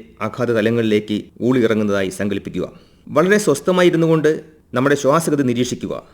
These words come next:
ക്രമേണ ജലത്തിൻ്റെ ശബ്ദം ശ്രവിക്കുക. ചലനമില്ലാത്ത ജലാശയമാണെങ്കിൽ ആ ജലത്തിലേക്ക് തന്നെ ശ്രദ്ധിക്കുക. ക്രമേണ നമ്മുടെ രക്തസഞ്ചാരം, ഹൃദയപേശികളുടെ ചലനം എന്നിവ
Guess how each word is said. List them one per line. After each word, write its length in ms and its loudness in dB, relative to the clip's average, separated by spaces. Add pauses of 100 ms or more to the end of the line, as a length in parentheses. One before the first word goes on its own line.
ക്രമേണ 380 0 (600)
ജലത്തിൻ്റെ 460 2
ശബ്ദം 400 -2 (160)
ശ്രവിക്കുക. 440 -4 (540)
ചലനമില്ലാത്ത 640 4
ജലാശയമാണെങ്കിൽ 840 2 (460)
ആ 120 2
ജലത്തിലേക്ക് 520 2
തന്നെ 160 0
ശ്രദ്ധിക്കുക. 400 -2 (540)
ക്രമേണ 360 0 (600)
നമ്മുടെ 240 2
രക്തസഞ്ചാരം, 680 -2 (400)
ഹൃദയപേശികളുടെ 720 0
ചലനം 280 -2
എന്നിവ 260 -2